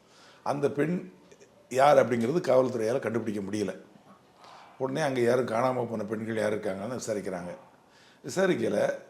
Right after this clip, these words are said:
இந்த இறந்து போன பெண்ணை பெற்றோர்கள் அங்க தான் இருக்காங்க, தாத்தா பாட்டி இருக்காங்க.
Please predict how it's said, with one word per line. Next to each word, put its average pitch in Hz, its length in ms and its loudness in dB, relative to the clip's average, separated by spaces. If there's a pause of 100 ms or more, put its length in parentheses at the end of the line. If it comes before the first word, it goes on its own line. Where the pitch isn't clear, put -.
(120)
இந்த 131 120 -4
இறந்து 151 320 2
போன 143 200 0
பெண்ணை 123 320 -4 (1120)
பெற்றோர்கள் 123 420 2
அங்க 110 140 2
தான் 113 100 4
இருக்காங்க, 107 340 -2
தாத்தா 110 300 -2
பாட்டி 101 200 -4
இருக்காங்க. 95 500 -6